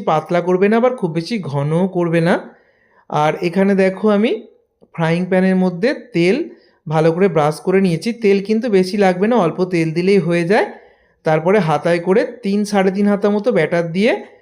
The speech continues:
এই ফ্রাইং প্যানটাকে ধরে একটু ঘুরিয়ে দিলাম, এতে করে গোল শেপটা চলে আসবে। এইভাবেই খুব সহজে পরোটাগুলো হয়ে যাবে, আর কোনো রকম মাখা বেলার কোনো ঝামেলাই নেই।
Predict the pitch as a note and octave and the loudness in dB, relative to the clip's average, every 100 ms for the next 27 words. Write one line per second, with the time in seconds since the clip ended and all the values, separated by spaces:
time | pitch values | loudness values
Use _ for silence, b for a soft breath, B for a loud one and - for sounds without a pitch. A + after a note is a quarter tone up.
0 | B B B - E3 D#3+ E3 E3 F3 F3 | B B B -4 -2 0 0 0 -2 -2
1 | F3+ F#3 G#3 F3+ F3 F3 G#3 D#3 D#3+ E3+ | 0 0 2 2 0 0 -2 -2 -2 0
2 | E3+ F3+ A#3+ F#3 E3 E3 F#3+ D3+ D3 F3 | 2 2 2 0 -2 0 0 0 -2 -2
3 | F3 E3+ F3 F#3 F#3 F3+ F3+ F#3+ F#3+ F3+ | -2 -4 0 -2 0 0 2 2 0 0
4 | B3+ G#4 B B B B - F3 F#3+ A3 | -2 -2 B B B B -2 2 2 0
5 | B3 C4 - F#3 E3+ F3+ A3 E3 D#3 E3 | -2 -6 -2 0 0 0 0 0 0 0
6 | F3+ G3 F#3+ D#3 F#3 G3 F#3+ G#3+ G3 F#3 | 0 0 2 0 2 2 2 0 0 0
7 | G#3 A3 C4+ G#3+ D#3 D3+ - G#3+ F3+ F3 | 2 0 -2 0 -2 -2 0 2 2 2
8 | G#3+ A#3 B3 G3 D3 C#3+ E3 F#3+ G3+ G#3+ | 0 -2 -4 -2 -4 0 2 2 4 2